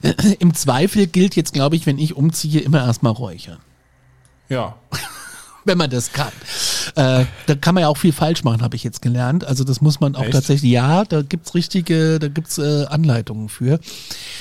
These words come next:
Speaker 2: Na.
Speaker 1: <clears throat> Da ich aber noch nicht geräuchert hab und ich das dann, wenn ich dann, wenn, dann würde ich's machen lassen, gegen eine Servicegebühr,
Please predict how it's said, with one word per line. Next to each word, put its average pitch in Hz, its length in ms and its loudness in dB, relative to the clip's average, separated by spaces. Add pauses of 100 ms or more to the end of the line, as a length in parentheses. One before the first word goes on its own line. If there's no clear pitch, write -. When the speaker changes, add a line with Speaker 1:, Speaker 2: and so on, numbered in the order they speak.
(160)
Speaker 2:
Na. 113 140 -2
Speaker 1:
<clears throat> 160 260 2
Da 139 160 2
ich 165 120 0
aber 156 160 2
noch 151 100 0
nicht 151 180 0
geräuchert 139 520 0
hab 165 220 0
und 139 100 2
ich 139 80 0
das 131 180 0
dann, 123 340 0
wenn 139 140 2
ich 165 140 0
dann, 123 280 0 (720)
wenn, 139 160 2
dann 147 160 4
würde 131 160 2
ich's - 140 -4
machen 127 300 0
lassen, 143 460 0 (1000)
gegen 120 300 2
eine 113 220 4
Servicegebühr, 117 720 2